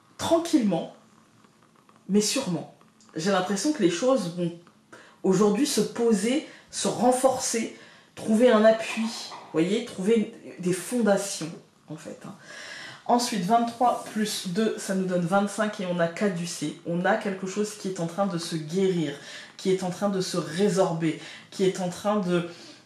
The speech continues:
de, vous voyez, de, ouais, de, de,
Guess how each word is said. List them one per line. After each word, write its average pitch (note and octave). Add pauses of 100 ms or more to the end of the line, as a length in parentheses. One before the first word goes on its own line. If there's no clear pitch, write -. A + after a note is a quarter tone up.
(100)
de, D#3 (840)
vous D#3+
voyez, F#3+
de, E3+ (1200)
ouais, C4+
de, F#3
de, F#3+